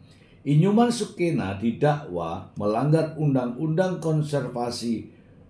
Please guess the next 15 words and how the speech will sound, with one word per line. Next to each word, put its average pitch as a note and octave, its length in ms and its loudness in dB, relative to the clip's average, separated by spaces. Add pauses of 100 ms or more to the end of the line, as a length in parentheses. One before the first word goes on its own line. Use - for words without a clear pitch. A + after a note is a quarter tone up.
sumber C3+ 580 2
daya C3+ 400 4
alam C3 380 2
hayati B2 500 2
dan B2+ 400 -2
ekosistem. G2+ 1200 -4 (520)
Menurut D3 400 4
undang-undang C#3 640 2
ini, B2 480 2
memelihara B2+ 720 2
hewan D3+ 560 6
yang B2+ 400 0 (240)
dilindungi C#3 800 4
tanpa A#2 400 -4
izin C#3 560 4